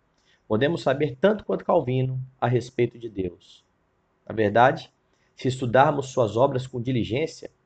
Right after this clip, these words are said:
cedo ou tarde isso vai acontecer. Entretanto, durante todo o tempo, ao contrário de Calvino, saberemos bem pouco a respeito de Deus. A fé bíblica vem acompanhada de ação.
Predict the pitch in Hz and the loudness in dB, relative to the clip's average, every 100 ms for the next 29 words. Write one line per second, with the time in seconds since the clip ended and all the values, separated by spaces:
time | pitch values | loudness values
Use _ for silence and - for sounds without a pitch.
0 | _ - - 190 190 - 131 147 147 147 | _ -6 0 2 2 2 2 2 -2 -4
1 | 143 147 - 151 160 - 101 87 - _ | 0 0 -2 -6 -8 -6 -6 -6 -8 _
2 | _ _ _ _ _ _ _ 123 117 117 | _ _ _ _ _ _ _ -4 -2 0
3 | 143 180 160 110 120 143 - - _ 175 | 2 2 0 -2 -2 -2 -6 -18 _ 0
4 | 208 196 - 127 170 - _ _ _ - | 2 2 2 0 0 -8 _ _ _ -8
5 | 120 110 - 110 107 104 117 113 107 147 | -4 -4 2 2 2 0 2 2 2 -4
6 | 180 - _ _ _ _ - 131 143 151 | -6 -8 _ _ _ _ 0 2 4 2
7 | 170 139 147 214 - 131 131 131 - _ | 0 0 0 -2 -2 -2 -2 -4 -14 _
8 | _ - 123 123 127 - 107 110 107 101 | _ -2 2 2 0 -2 -2 -2 -4 -2
9 | 87 82 - - _ _ _ _ _ _ | -4 -4 -12 -20 _ _ _ _ _ _
10 | _ _ _ _ _ _ _ _ - 127 | _ _ _ _ _ _ _ _ -6 -2
11 | - 208 123 165 110 101 87 - _ - | 2 2 2 -2 -2 -6 -8 -10 _ 0
12 | 131 131 143 135 120 120 117 110 107 - | 2 2 0 0 2 0 2 0 0 -6
13 | 87 | -10